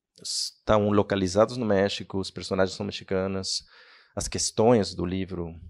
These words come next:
eh, são mexicanas. Só que o que aconteceu?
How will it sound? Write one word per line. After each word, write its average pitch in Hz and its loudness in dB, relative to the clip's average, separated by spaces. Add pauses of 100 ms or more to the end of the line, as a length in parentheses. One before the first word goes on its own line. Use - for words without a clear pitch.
(220)
eh, 80 -4
são 87 -2
mexicanas. 92 -4 (1500)
Só - 2
que 147 -4
o - -16
que - -4
aconteceu? 92 -2